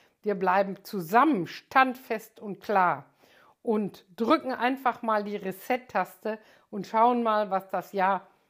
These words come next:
für uns bereithält. Und sende mir ein Feedback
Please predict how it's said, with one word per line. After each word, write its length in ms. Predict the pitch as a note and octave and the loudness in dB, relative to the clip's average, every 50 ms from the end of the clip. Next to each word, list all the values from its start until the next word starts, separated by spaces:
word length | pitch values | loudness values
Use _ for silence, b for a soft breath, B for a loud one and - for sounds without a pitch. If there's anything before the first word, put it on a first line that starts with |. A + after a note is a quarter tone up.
| b _ | b _
für 160 | - - B3 | -6 -2 0
uns 200 | A#3 G#3+ F#3+ - | 0 0 0 -2
bereithält. 880 | - - G#3 G3+ A3 C4+ D#4+ C#4+ - - F3 D3 D3 C#3+ - _ _ _ b b b b b b b b | -4 -4 -2 0 0 0 -2 -2 -6 -10 -10 -10 -10 -12 -16 _ _ _ b b b b b b b b
Und 200 | - A#3 G#3+ F#3 | -6 -6 -4 -2
sende 280 | E3+ A#3+ D4 E4 E4+ E4+ | 0 2 2 4 4 2
mir 200 | D#4 C4+ B3+ A3 | 0 -2 -4 -4
ein 140 | B3 B3+ A#3+ | -6 -6 -6
Feedback 720 | B3 - - D#4 D#4 - - - - D#3 - - - _ | -8 -8 -6 -6 -6 -6 -8 -12 -12 -12 -12 -14 -20 _